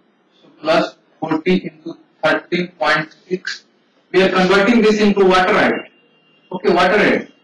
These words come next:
And now this is fifteen centimeter, and the specific gravity given is zero point eight. So fifteen into zero point eight. Okay, and now this is equal to,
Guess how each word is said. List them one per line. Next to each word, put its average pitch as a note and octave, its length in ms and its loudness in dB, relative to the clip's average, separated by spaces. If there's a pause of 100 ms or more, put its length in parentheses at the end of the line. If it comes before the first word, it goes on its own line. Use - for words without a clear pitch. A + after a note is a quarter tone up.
(160)
And D#3+ 120 -6
now G3 200 0
this G#3+ 180 0
is G3+ 140 -2 (120)
fifteen G#3 360 0
centimeter, F#3+ 600 2
and F#3 180 2
the F#3 120 4
specific F#3+ 420 0
gravity F#3+ 480 4
given F#3 380 2
is F#3 220 2 (100)
zero F3+ 260 4
point F#3 240 0
eight. - 480 0 (320)
So F#3 240 0
fifteen G#3 580 0
into G3 600 0 (480)
zero F#3 280 2
point F#3 320 0
eight. F3+ 260 0 (520)
Okay, G3+ 300 0
and D#3+ 300 -2
now G#3 340 0
this G3+ 200 -4
is F#3+ 140 -4
equal F#3+ 320 0
to, G3+ 220 -8